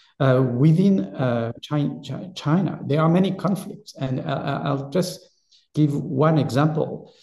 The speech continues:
Um, the, the, the conflicts between, uh,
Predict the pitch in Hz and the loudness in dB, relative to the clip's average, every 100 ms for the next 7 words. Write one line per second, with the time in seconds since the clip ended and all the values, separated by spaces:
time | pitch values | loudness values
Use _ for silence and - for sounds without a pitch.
0 | - - _ 151 139 135 127 127 - - | -20 -20 _ 2 4 4 2 0 -4 -6
1 | - - 151 175 151 165 156 151 147 151 | -12 -2 0 2 2 2 2 0 -2 -4
2 | 170 - 180 - - - - 175 156 190 | -4 -6 -12 -16 -20 -20 -10 -6 -4 -2
3 | 202 - 233 - - 165 165 - 180 156 | -4 -2 -6 -6 -6 -6 -6 -4 -2 -2
4 | - - _ _ _ - 139 131 120 117 | -4 -12 _ _ _ -2 0 0 -2 -4
5 | 110 107 110 | -4 -6 -10